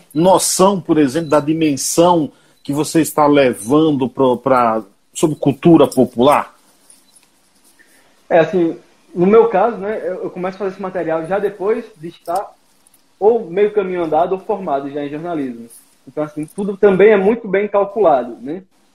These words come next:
Speaker 2: É, até porque, assim, é a minha formação e eu trabalhei muito pra conseguir executar dessa forma.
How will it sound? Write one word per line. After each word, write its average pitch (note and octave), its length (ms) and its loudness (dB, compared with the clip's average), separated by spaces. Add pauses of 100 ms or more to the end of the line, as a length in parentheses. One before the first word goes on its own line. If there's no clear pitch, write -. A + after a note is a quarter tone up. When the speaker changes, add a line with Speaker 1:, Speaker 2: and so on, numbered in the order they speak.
Speaker 2:
É, A#2 240 -8
até D3 160 -10
porque, - 220 -10
assim, E3+ 220 -10
é C3+ 80 -8
a E3 40 -4
minha G#3 160 -6
formação G3 680 -10 (500)
e C3+ 360 -8
eu C3 100 -6
trabalhei F3 420 4
muito A3 260 -2
pra A3 160 0
conseguir G#3 340 -6
executar F#3+ 400 -4
dessa F3+ 220 -8
forma. C#3+ 340 -6